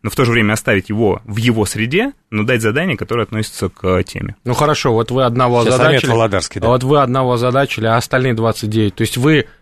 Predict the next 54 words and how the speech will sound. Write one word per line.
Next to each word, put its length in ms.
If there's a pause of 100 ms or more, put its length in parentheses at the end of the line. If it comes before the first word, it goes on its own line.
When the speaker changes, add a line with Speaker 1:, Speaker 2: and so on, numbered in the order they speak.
(280)
Speaker 2:
а, 280 (280)
ну, 240
в 60
среднем, 380
да, 180
хорошо, 300
не 80
двадцать 380
девять, 400
еще 220
двадцать 360
человек. 340 (280)
Всех 200
остальных, 520
э, 240
д-, 140
э, 500
тоже 220
будете, 440
э, 180
Speaker 1:
Слушайте, 160
ну, 100
Speaker 2:
давать? 140
Speaker 1:
это 100
педагогическое 540
мастерство, 520
тут, 280
э, 20
Speaker 2:
Не, 240
не, 60
Speaker 1:
групповая 380
Speaker 2:
не, 40
Speaker 1:
работа, 360
Speaker 2:
ну, 40
Speaker 1:
индивидуальная 340
Speaker 2:
коллега, 140
Speaker 1:
работа. 160
Speaker 2:
ну, 80
не 60
прикрывайтесь 580
по-, 220
педагогическим 460
мастерством. 520
Еще 220
раз 120
говорю, 420
речь 260
идет, 260 (220)
это 180
единичный 680
случай. 380
Конечно, 480
можно 300
взять, 340